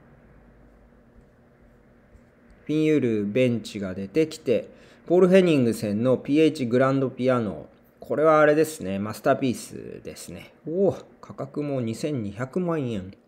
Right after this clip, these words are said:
はい、出ました。久しぶりに出ました。ポール・ヘニングセン、ピアノランプ。しかも、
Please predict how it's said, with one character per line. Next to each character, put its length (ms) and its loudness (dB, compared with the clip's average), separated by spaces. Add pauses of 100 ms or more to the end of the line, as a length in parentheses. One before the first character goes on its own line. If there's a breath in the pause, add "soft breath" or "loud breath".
は 100 0
い、 60 2
出 80 6
ま 120 6
し 120 -4
た。 460 6
久 260 -2
し 260 -6
ぶ 160 -4
り 120 -2
に 180 0
出 100 -2
ま 160 0
し 120 -10
た。 300 0
ポ 300 4
ー 20 0
ル・ 140 0
ヘ 160 0
ニ 180 0
ン 140 0
グ 80 0
セ 220 -2
ン、 160 -4
ピ 180 -2
ア 120 4
ノ 140 0
ラ 140 2
ン 240 -6
プ。 760 -2 (420 loud breath)
し 140 -16
か 160 4
も、 340 -2